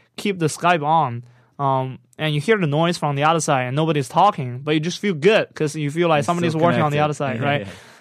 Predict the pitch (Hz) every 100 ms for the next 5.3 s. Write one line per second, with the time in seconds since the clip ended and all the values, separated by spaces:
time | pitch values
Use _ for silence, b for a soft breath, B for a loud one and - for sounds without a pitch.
0 | B 160 160 156 151 185 185 247 277 226
1 | 233 233 160 139 139 143 127 131 170 196
2 | 151 131 143 147 131 131 127 120 - -
3 | 160 160 170 196 214 180 165 165 - 131
4 | 143 131 147 139 131 131 - 135 120 120
5 | 120 120